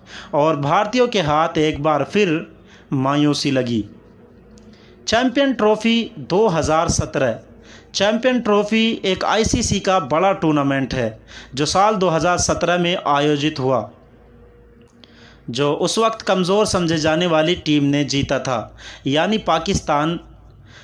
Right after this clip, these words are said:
कमज़ोर इसलिए क्योंकि पाकिस्तान इस साल आईसीसी की रैंकिंग में छठी पोजीशन में था और इंडिया पहले नंबर पर काबिज था। इस टूर्नामेंट में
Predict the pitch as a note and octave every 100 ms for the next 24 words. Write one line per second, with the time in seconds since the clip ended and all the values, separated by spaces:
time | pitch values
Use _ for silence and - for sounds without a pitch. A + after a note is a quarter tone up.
0 | - F#3+ G3 A#3+ C4+ C4+ A#3+ C4+ C#4 C4+
1 | A3 A3 A#3 A#3 A#3 F3 F3+ F#3+ - F#3+
2 | G3+ G#3+ - F3+ - D#3+ F3 - - E3
3 | G3 G#3+ B3+ G3 A#3+ A#3+ A#3+ E3+ F3 G#3
4 | G#3+ E3+ F3 F3 - - - - F3+ A3+
5 | - E3 D3 D#3 D3+ D3 C#3+ C#3 A2+ -
6 | - - - D3 D#3 G3+ A3 G#3+ E3 D#3+
7 | - - C3 D3 D#3 C#3 C3 B2+ C3 D3
8 | - C3 B2 B2+ - B2 G#2+ - _ _
9 | _ _ - - - D3+ - C#3+ C#3+ D3
10 | D#3 D#3 E3